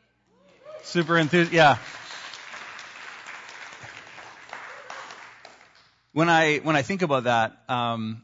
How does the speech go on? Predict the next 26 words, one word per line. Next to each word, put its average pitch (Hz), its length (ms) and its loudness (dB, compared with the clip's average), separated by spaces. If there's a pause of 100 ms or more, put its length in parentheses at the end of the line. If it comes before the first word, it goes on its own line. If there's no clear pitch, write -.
I, 139 180 -2
I 131 120 0
sort 147 180 -4
of 123 60 -2
have 117 260 0
two 151 180 -6
reactions. 110 540 -4
One 135 160 -2
of 143 80 -4
them 123 140 -2
is 110 160 -8
like, 101 180 -6 (320)
"Where 135 180 -4
did 135 120 -6
those 120 160 -6
ten 123 160 -8
years 107 180 -10
go? 101 320 -12 (540)
It's 107 100 -20
been 131 180 -4
that 120 200 0
long." 127 460 -6
The 127 100 -6
second 226 380 0
reaction 135 580 0 (720)
is, 139 340 -8